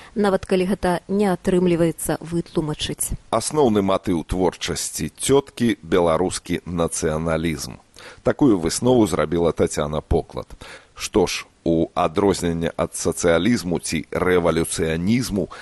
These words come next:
Speaker 2: такі матыў сапраўды гарантуе цётцы чытацкую цікавасць у будучыні. На пачатку праграмы я казаў пра энергетыку цётчыных вершаў. Зрэшты, гэта даволі тыповая з'ява і тычыцца, мабыць,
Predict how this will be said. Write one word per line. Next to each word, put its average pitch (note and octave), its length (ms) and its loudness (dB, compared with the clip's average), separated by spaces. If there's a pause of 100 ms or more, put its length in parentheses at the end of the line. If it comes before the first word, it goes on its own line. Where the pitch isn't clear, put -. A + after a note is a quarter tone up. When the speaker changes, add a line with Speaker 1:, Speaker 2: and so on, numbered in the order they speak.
(140)
Speaker 2:
такі F2+ 400 -2
матыў G#2 400 0
сапраўды G2 480 0
гарантуе D#2 500 -2
цётцы - 540 0 (240)
чытацкую D#2 680 -2
цікавасць - 720 -4
у E2+ 100 -2
будучыні. C#2 720 -4 (160)
На G2+ 160 0
пачатку - 480 -2
праграмы A#2+ 560 2
я G2+ 80 2
казаў G2+ 340 0
пра - 320 0
энергетыку F#2+ 840 0
цётчыных - 880 -2
вершаў. F2 560 0 (560)
Зрэшты, B2 420 0
гэта G2+ 300 0
даволі F#2 320 4
тыповая E2 520 2
з'ява G#2+ 440 2
і E2+ 180 -4
тычыцца, - 640 -4
мабыць, D#2+ 400 -2